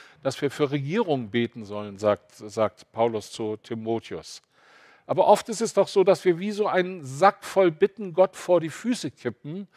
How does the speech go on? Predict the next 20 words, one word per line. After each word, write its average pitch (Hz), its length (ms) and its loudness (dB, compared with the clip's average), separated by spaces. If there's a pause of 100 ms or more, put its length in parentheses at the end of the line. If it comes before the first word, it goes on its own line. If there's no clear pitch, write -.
(380)
und 165 140 -10
er 175 120 2
bitteschön 190 580 2
doch 180 160 4
diese 185 340 2
Dinge 185 340 -2
alle 165 220 2
auf 147 120 -6
die 151 140 -2
Reihe 165 320 0
kriegen 113 440 -12
soll, 120 300 -2
aber 131 380 -2 (300)
letztlich 156 680 -2
nicht 143 280 -14
wirklich 147 340 -6
Beziehung 139 580 -8 (580)
zu - 220 -16
ihm 110 160 -10
suchen. 90 420 -16